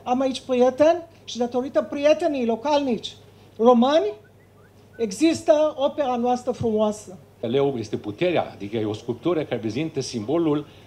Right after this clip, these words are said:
Speaker 2: evreilor de trei mii de ani. Astăzi acest leu este aici, simbolul Israelului, dar și simbolul prieteniei între Israel și România.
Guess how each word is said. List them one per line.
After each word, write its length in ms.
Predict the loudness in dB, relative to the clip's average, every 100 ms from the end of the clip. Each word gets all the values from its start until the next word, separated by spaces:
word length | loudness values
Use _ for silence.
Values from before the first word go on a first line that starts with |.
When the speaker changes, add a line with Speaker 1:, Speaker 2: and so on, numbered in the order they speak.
| -20 -20 -20 -20 -16
Speaker 2:
evreilor 500 | -8 -2 2 2 0
de 120 | -4 -6
trei 180 | -4
mii 140 | -4 -4
de 100 | -2
ani. 240 | -4 -6 -14 -6
Astăzi 600 | -4 -4 -6 -10 -12 -16 -10
acest 440 | -8 -6 -8 -6
leu 180 | -6 -2
este 400 | -2 -4 -8 -12 -16 -20 -10
aici, 480 | -6 -6 -6 -10 -12 -20 -20 -20 -20 -14
simbolul 760 | -8 -4 2 4 4 4 -4 -8 -20 -20 -20 -20 -20 -20 -20 -20 -20 -20 _ _
Israelului, 800 | -12 -4 -2 0 -2 0 -2 -4 -6
dar 140 | -6 -4
și 140 | -4
simbolul 460 | -4 -2 2 2 2
prieteniei 580 | -2 -4 -4 -2 -2 -4
între 240 | -6 -6
Israel 360 | -6 -4 -2 -4
și 160 | -6
România. 500 | -4 -4 -4 -6 -8